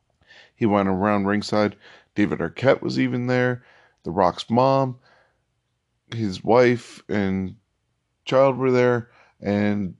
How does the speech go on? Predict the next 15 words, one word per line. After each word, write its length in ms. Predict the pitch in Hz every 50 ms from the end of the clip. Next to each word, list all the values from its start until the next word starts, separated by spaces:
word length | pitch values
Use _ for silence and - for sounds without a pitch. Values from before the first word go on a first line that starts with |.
| _ _ _ _ _ _ _ _ _
then 180 | 123 110 113 113
he 80 | 117
finally 340 | 107 - 107 107 107 104 101
got 220 | 90 95 98 101 98
into 240 | 98 95 - -
the 100 | 92 95
ring, 320 | 101 117 123 120 113 107 -
and 380 | - 85 98 98 98 95 92
he 320 | 92 92 95 92 95 98 92
just 340 | 78 - 98 101 92 - -
was 360 | 98 95 90 85 - - - - -
really 340 | 107 110 113 113 110 104 95
elated 480 | 85 92 95 101 104 101 95 98 92
by 220 | - 95 95 90 82
the 280 | 90 90 87 87 85